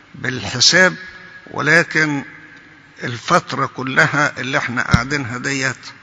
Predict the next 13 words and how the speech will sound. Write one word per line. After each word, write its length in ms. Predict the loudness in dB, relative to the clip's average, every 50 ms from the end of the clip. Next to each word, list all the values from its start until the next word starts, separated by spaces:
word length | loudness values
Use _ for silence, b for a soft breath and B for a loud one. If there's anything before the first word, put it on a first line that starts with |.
| -20 -20 -20 -20 -16
بيرمز 560 | -10 -8 -4 -4 -4 -4 -4 -6 -6 -6 -6
ليها 240 | -6 -4 -4 -4 -4
الكتاب 580 | -6 -6 -8 -10 -6 -4 -2 -2 -2 -4 -6 -10
بالألف 440 | -10 -8 -8 -8 -10 -10 -6 -4 -4
سنة. 240 | -4 -4 -6 -8 -10 -16 -18 -20 -20 -20 -20 -20 _ _ _ _ _ _ _ _ _ _ _ _ _ _ _
فالمسيح 680 | 0 2 2 4 4 4 6 6 6 6 4 2 2
قام 220 | 2 2 2 2 2
بقوة 460 | 0 0 0 -2 -2 2 4 6 6
عظيمة، 580 | 6 6 6 4 0 0 0 -2 -2 -4 -6 -10 -12 -18 -20 -20 -20 -20 -20 -20 _ _ -20 _ _ _ _ _ _ _ _ _ _ _ _ _ _ _ _ _ _ _ _ _
وعلشان 460 | -4 0 2 2 4 4 4 2 2 0
كده 200 | -2 0 2 2
المسيحي 640 | 2 2 4 4 4 4 4 0 -2 -2 -2 -2
بيعيش 840 | -2 0 0 0 0 0 0 2 2 4 4 4 2 0 -2 -4 -6